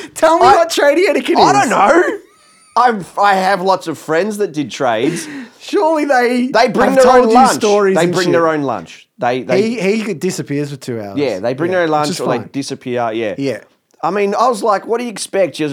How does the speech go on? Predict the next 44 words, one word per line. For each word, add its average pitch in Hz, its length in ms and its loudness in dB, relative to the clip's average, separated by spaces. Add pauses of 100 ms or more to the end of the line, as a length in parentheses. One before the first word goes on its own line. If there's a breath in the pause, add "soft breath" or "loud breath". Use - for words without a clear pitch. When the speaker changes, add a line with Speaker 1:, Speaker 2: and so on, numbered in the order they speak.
Speaker 2:
you 156 220 -6
walk 147 280 -4
up, 135 240 -2 (160)
or 143 160 -2
you 131 140 -8
have 151 100 -4
your 107 100 -10
dicks 139 320 -8
out." 143 360 -2
Speaker 1:
No, 320 240 -2
Speaker 2:
You'd 277 60 2
be - 40 0
Speaker 1:
but, - 240 2
like, 247 300 2
Speaker 2:
"Yeah, 143 200 0
fucking 147 220 -2
Speaker 1:
when 254 100 4
Speaker 2:
hell, 330 120 4
Speaker 1:
they 320 60 0
Speaker 2:
don't, 285 100 2
Speaker 1:
rock 285 160 2
up - 140 4
Speaker 2:
can't 311 40 2
Speaker 1:
in 277 60 0
Speaker 2:
do 269 120 4
Speaker 1:
your - 80 4
Speaker 2:
the 220 120 4
Speaker 1:
house 196 240 2
Speaker 2:
fucking 143 140 -10
pool 208 320 -2
on 165 100 0
the 156 100 -4
tools, 220 300 -2
isn't 214 260 -4
it?" 185 220 -2
Speaker 1:
<laughs> - 80 -6
I 269 100 4
don't 349 160 2
Speaker 2:
Yeah. 269 120 2
Speaker 1:
wanna 269 200 2
talk 202 380 -2
to 220 80 -8
people, 170 400 -4
right? 113 320 -6